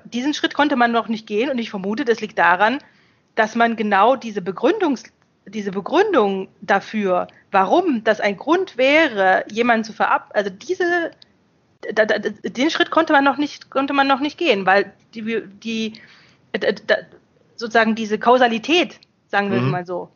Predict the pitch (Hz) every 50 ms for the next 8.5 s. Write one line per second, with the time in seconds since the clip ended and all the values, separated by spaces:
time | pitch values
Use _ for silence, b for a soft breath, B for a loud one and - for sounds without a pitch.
0 | _ _ _ _ - 233 214 - 269 311 339 277 262 254 233 247 277 302 302 294
1 | 285 285 - 359 403 - - - 196 180 180 185 180 196 185 196 208 208 226 277
2 | 147 151 - - 269 262 247 277 - 294 302 302 320 320 320 302 247 196 180 175
3 | 170 - _ _ _ _ - 190 226 240 302 339 - - - - - 185 220 214
4 | 208 214 214 220 220 - - 220 208 190 196 190 175 - B B B B - 262
5 | 285 269 175 226 240 208 226 214 202 b b b b _ - 233 226 214 226 226
6 | 220 214 226 220 214 220 - 214 208 202 202 208 214 214 208 214 - 196 202 185
7 | 175 180 170 165 165 - - _ _ _ _ - 165 - 113 85 - - - _
8 | _ _ _ _ _ _ 214 220 302